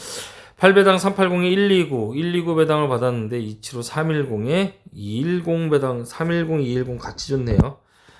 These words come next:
어, 여기 이치로 값을 줬고 프렘 배당 사일오, 삼구공, 일오공. 음, 일 이구 배당에 이일공 배당은 도저히 찍을 자신이 없네요. 네. 햄무 쪽으로 보도록 할게요. 햄무.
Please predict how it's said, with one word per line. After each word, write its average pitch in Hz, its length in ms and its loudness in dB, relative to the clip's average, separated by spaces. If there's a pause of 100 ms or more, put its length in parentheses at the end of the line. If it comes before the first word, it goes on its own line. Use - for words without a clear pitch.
(180)
어, 95 360 -12
여기 101 200 -14
이치로 131 360 -8
값을 123 320 -6
줬고 180 640 -2 (300)
프렘 123 280 -8
배당 98 480 -8 (140)
사일오, 113 480 -4
삼구공, 107 520 -6
일오공. 113 380 -4 (840)
음, 101 560 -8 (960)
일 240 300 2
이구 240 340 2
배당에 202 380 6
이일공 175 640 -2
배당은 165 340 -2
도저히 143 500 0
찍을 170 520 -4 (580)
자신이 127 340 -6
없네요. 123 580 -4 (100)
네. 101 80 -20 (460)
햄무 220 400 0
쪽으로 180 340 0
보도록 180 340 -8
할게요. 101 280 -10
햄무. 120 580 -8